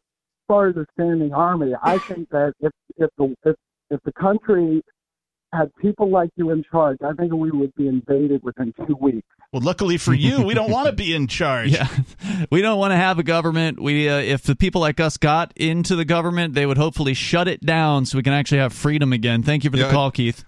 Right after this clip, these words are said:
Speaker 4: I'd like to address the concern, though. Uh, "Oh, well, if people like you were in charge, we'd be invaded." I, if people like me were in charge to, to put this in something that you can comprehend,
Speaker 3: Mm-hmm.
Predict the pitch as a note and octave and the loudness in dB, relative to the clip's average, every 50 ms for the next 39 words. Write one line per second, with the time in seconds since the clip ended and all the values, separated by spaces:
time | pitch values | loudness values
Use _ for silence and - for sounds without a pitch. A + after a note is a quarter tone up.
0 | - - C#3 D3+ F3 G#3+ B3 A#3+ - F3+ B2+ G#2+ - C#3+ C#3+ - - A2+ - G2+ | -6 -6 -4 -4 -4 -6 -6 -4 -4 -4 -2 -2 -2 -4 -4 -4 -6 -6 -6 -4
1 | F2 E2 - - D3 F3 C#3 F2+ D#2 D2+ C#2+ - - - - - _ F#2 G2+ G#2 | -6 -6 -4 -4 -2 -2 -2 -2 -4 -6 -8 -10 -12 -18 -20 -12 _ -4 -4 -4
2 | - - F#3+ A#3 A3 C#3+ A#2 G#2 F#2+ E3+ - - - B3 G#3 - F3+ D#3 D3+ C#3+ | -2 -2 -2 0 0 -2 -2 -4 -6 -8 -6 -4 -4 -4 -2 -2 -2 0 0 0
3 | C3+ - - A3 C#4+ C4+ D3 A#2+ G#2+ G2+ - - F#3+ A3+ G3+ D3+ E3+ G3+ E3 D#3+ | 0 -2 -2 -4 -2 -2 -2 -2 -2 -2 -2 -2 -2 -2 -2 -4 -8 -8 -8 -6
4 | G3+ G#3+ G#3+ G3+ A3 A3 G#3+ B2+ G#2 - G#2+ A#2+ - - C3+ C3 - - - E3+ | -6 -4 -4 -2 -2 -2 -2 -4 -4 -4 -8 -8 -6 -6 -6 -6 -6 -6 -8 -6
5 | - E3 D#3 D#3 D3+ - C#3+ C#3+ A#2+ G#2+ G2+ - G#2+ A2+ A2+ A2+ G#2 F#2+ - A2+ | -6 -4 -4 -4 -2 -2 -2 -2 -2 -4 -4 -4 -2 -2 0 0 -2 -4 -4 -4
6 | A2 G2+ F2+ E2+ F2+ A#2 G#2+ - - G2+ F#2 F2+ F2+ F#2 - - F#2 E2 - G#2+ | -4 -2 -2 -4 -6 -8 -8 -6 -4 -4 -4 -4 -4 -6 -8 -10 -10 -6 -6 -6
7 | G2 - G2+ G2 - - F#2 F2 F2 E2+ E2 - - G2 G2 G2+ A2 G2+ G2+ G#2 | -4 -4 -4 -4 -4 -4 -2 -2 -2 -2 -4 -6 -6 -6 -4 -2 -2 -2 -2 -2
8 | - G#2 A#2 - C3+ B2 - B2+ C3+ D3 - E3 D#3 D3 F#3 F3 G2+ G2 G2+ A#2+ | -4 -6 -4 -2 -2 -2 -2 -2 -4 -2 -2 -2 -2 0 0 0 0 0 -2 -2
9 | A#2 A2+ A2+ | -2 -4 -4